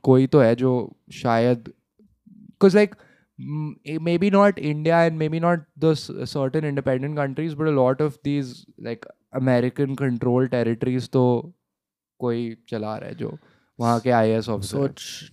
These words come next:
Speaker 2: at the end of it, we get on Rakhi Sawant is ruling everybody। She from,
Speaker 1: Rakhi
Speaker 2: she,
Speaker 1: Sawant
Speaker 2: she
Speaker 1: is
Speaker 2: was
Speaker 1: the
Speaker 2: the
Speaker 1: head
Speaker 2: deep
Speaker 1: of the
Speaker 2: state।
Speaker 1: Illuminati।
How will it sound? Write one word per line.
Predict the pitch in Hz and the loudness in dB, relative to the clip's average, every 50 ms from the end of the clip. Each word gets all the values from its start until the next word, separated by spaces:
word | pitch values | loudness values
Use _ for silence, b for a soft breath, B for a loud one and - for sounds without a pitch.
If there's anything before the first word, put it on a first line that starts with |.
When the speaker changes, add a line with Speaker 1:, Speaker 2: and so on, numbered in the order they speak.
| _ _ - | _ _ -8
Speaker 2:
at | 127 131 | -6 -2
the | 131 135 131 | -2 -2 -2
end | 127 127 131 | -2 -4 -6
of | 127 139 | -8 -6
it, | 139 | -8
we | 135 127 | -8 -8
get | 131 123 139 | -6 -6 -6
on | 135 131 127 113 | -6 -6 -4 -4
Rakhi | 104 110 - 135 120 - | -4 -4 -4 -4 -4 -2
Sawant | 120 107 107 113 117 117 | -4 -4 -4 -6 -8 -10
is | 113 110 104 | -10 -10 -10
ruling | 110 101 101 101 90 | -10 -12 -10 -10 -12
everybody। | 80 76 87 85 71 - - - | -12 -12 -12 -12 -14 -14 -16 -20
She | - - 110 | -18 -18 -18
from, | 107 - 110 | -16 -8 -2
Speaker 1:
Rakhi | 127 123 123 123 127 | 0 0 2 2 0
Speaker 2:
she, | 131 127 | 0 2
Speaker 1:
Sawant | 143 135 131 135 | 2 2 4 4
Speaker 2:
she | 151 | 4
Speaker 1:
is | 151 | 4
Speaker 2:
was | 160 160 | 4 4
Speaker 1:
the | 151 | 4
Speaker 2:
the | 135 127 | 4 4
Speaker 1:
head | 131 | 4
Speaker 2:
deep | 135 139 | 4 2
Speaker 1:
of | 135 131 | 2 2
the | 139 | 0
Speaker 2:
state। | 139 131 135 131 | 2 2 2 2
Speaker 1:
Illuminati। | 131 120 123 120 113 110 107 - - 113 | 2 0 0 -2 -2 -4 -4 -6 -8 -12